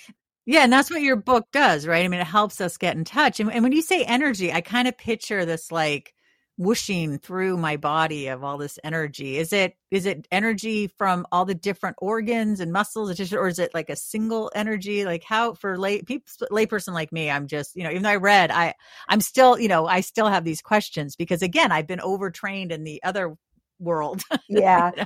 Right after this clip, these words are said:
Speaker 1: You know,
Speaker 2: Yeah,
Speaker 1: be
Speaker 2: and this,
Speaker 1: confused.
Speaker 2: you know, the other world's kind of interesting and fascinating and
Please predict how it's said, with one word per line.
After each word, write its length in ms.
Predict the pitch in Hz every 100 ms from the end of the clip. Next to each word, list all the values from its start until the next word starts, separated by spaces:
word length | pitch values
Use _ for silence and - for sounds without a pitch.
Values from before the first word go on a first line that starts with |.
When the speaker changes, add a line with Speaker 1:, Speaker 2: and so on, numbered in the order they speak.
| -
Speaker 1:
You 60 | -
know, 80 | 180
Speaker 2:
Yeah, 240 | 381 392 -
Speaker 1:
be 80 | 220
Speaker 2:
and 100 | 311
this, 80 |
Speaker 1:
confused. 320 | 370 170 170 -
Speaker 2:
you 120 | 508 571
know, 60 |
the 120 | 254 311
other 180 | 494 294
world's 240 | 247 -
kind 220 | - 262
of 120 | 196 -
interesting 520 | 196 202 202 202 196
and 160 | 185 -
fascinating 800 | 156 175 190 175 175 180 185 180
and 200 | 175